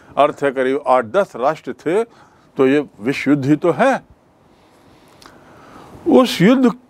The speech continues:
की भयावहता, उस युद्ध की बुराइयां, उस युद्ध के दुष्परिणाम इतने ज़्यादा थे कि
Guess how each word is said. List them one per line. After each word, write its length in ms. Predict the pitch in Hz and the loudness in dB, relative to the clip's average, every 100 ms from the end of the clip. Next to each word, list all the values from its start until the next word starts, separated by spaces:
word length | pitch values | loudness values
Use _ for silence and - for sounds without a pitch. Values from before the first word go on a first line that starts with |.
| - | -2
की 320 | 226 262 269 - _ | 2 2 0 -4 _
भयावहता, 1080 | 135 110 131 156 156 147 147 - 202 110 - _ _ _ _ _ _ _ | -10 0 2 4 2 -2 -4 0 0 0 -8 _ _ _ _ _ _ _
उस 280 | - 190 - | 0 0 2
युद्ध 300 | 165 220 196 | 0 2 0
की 340 | 185 202 208 214 - _ _ _ _ _ _ _ _ _ _ _ _ _ - - - - | -2 -2 0 -2 -8 _ _ _ _ _ _ _ _ _ _ _ _ _ -20 -20 -20 -8
बुराइयां, 640 | 120 110 147 147 190 208 143 - - _ _ _ - | -4 2 4 4 2 2 0 -4 -16 _ _ _ 0
उस 260 | 165 156 196 | 0 2 2
युद्ध 240 | 208 196 | 2 0
के 240 | 156 196 190 | 2 2 2
दुष्परिणाम 960 | 135 190 - - 139 135 165 180 107 85 _ _ _ _ - | 2 0 0 -4 -4 0 0 0 -2 -12 _ _ _ _ -4
इतने 400 | 165 196 190 170 | -4 -2 -2 -2
ज़्यादा 420 | 110 135 160 226 | 0 0 2 0
थे 260 | 147 120 104 | -2 -10 -10
कि 800 | - _ _ _ _ 156 165 | -14 _ _ _ _ 2 4